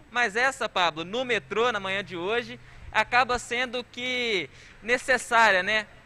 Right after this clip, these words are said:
As pessoas precisam ir trabalhar, mas é aquilo, com o, com a pandemia, o transporte foi reduzido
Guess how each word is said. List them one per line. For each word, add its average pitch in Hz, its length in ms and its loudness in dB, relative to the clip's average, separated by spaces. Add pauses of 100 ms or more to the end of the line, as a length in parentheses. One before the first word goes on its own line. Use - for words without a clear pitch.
As 160 120 -6
pessoas 190 400 -4
precisam 208 440 -6
ir 196 140 -4
trabalhar, 202 680 2 (360)
mas 247 360 2
é 262 80 6
aquilo, 220 520 0
com 226 800 -2
o, 180 200 -8
com - 100 -6
a 190 80 0
pandemia, 208 580 -4
o 214 40 -2
transporte 196 440 -6
foi 220 140 -4
reduzido 214 720 -6